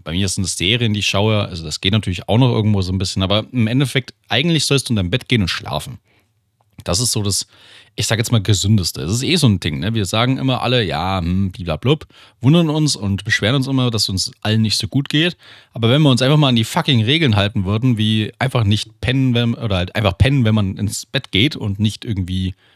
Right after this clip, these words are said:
weiß ich nicht, Videos guckt. Mein Poppen kannst du schon noch, aber halt Videos gucken nicht, Mann. Dann solltest du halt dein Bett auch mit Schlafen identifizieren und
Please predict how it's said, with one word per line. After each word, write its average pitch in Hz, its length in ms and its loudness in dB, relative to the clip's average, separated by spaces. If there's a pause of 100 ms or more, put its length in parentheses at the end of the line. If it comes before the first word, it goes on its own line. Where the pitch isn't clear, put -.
weiß 113 120 0
ich 98 60 -2
nicht, 92 240 -4 (140)
Videos 120 300 0
guckt. - 360 -2 (240)
Mein 87 160 -4
Poppen - 300 -2
kannst 113 260 -4
du 123 60 -6
schon 113 140 -4
noch, 117 160 0
aber 110 240 -6 (160)
halt 104 240 -2
Videos 156 320 4
gucken 127 220 2
nicht, 135 200 2
Mann. 139 180 4 (440)
Dann 127 320 4 (280)
solltest 143 360 2
du 127 100 4
halt 120 120 0
dein 120 160 4
Bett - 160 -4
auch 131 260 2
mit 127 320 0
Schlafen 127 400 2
identifizieren 104 760 0
und 92 360 -4